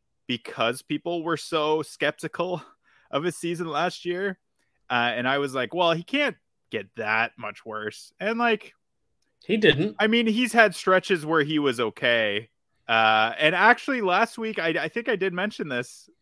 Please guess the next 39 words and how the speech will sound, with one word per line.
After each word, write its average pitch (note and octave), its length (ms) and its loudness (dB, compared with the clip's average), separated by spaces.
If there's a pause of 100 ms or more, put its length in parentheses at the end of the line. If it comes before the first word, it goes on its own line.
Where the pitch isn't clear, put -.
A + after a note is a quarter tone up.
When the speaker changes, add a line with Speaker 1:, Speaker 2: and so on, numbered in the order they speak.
(120)
Speaker 1:
but C#3 300 0 (420)
he F3 140 -2
had F#3 140 0
a A#3 80 4
really F#3+ 300 0
good D3+ 160 -4
week. C3+ 420 -4
And, A#2+ 340 -4
and A#2 320 -4 (380)
I C3+ 140 2
mean, D3 160 -6 (680)
I C3 140 4
wouldn't C3 380 -2
have C3 100 -4
won D#3+ 440 -2 (140)
my B2 480 -2
semifinals A#2 680 -8
Cacupful D3+ 400 -4
matchup A#2+ 400 -4 (100)
if G#2+ 140 -14
not A2 240 -8
for B2 80 -16
Matt A#2+ 220 -4
Duchene, B2+ 380 -6 (400)
but A#2 200 0
now C3 180 0
he's B2 180 -4
out. G#2 240 -2 (280)
Um, A2 380 0
Speaker 2:
Oof. G#2+ 80 -10 (260)
Speaker 1:
and A#2+ 260 -2
he, A2+ 200 -14
obviously B2 420 -2
he B2 100 -10
can't A2+ 240 -8
help A2 220 -6
that, A2 320 -4
but, A#2 220 -2 (440)
uh, A2 360 4